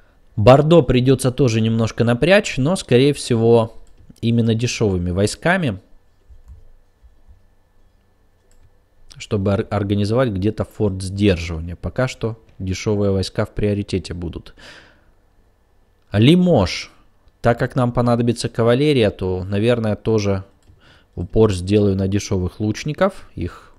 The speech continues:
не тяжело нанять и не тяжело быстро уволить.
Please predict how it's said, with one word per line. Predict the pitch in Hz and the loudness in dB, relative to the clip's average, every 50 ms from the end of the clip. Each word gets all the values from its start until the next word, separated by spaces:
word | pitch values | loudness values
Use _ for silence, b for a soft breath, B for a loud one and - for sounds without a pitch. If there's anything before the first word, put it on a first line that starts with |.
| _ | _
не | - 98 101 104 110 110 110 110 107 104 101 - - - _ - - - _ _ _ _ _ _ | -10 -6 -4 -2 0 0 2 2 2 2 0 -2 -6 -12 _ -20 -20 -20 _ _ _ _ _ _
тяжело | - 107 104 98 101 107 104 107 101 95 | -4 -2 -2 0 0 0 2 2 0 0
нанять | 98 113 143 170 175 156 - - - | 0 0 0 0 -2 -4 -6 -6 -6
и | 113 123 | -6 -4
не | 127 110 104 | -2 -2 -4
тяжело | 98 - 95 92 95 92 104 110 | -4 -4 -4 -4 -2 0 0 0
быстро | 104 95 95 98 - - - 101 | 0 0 0 -2 -2 -2 -4 -4
уволить. | 98 98 95 95 98 95 85 78 80 - - | -2 -2 -2 -2 0 -2 -2 -2 -4 -8 -12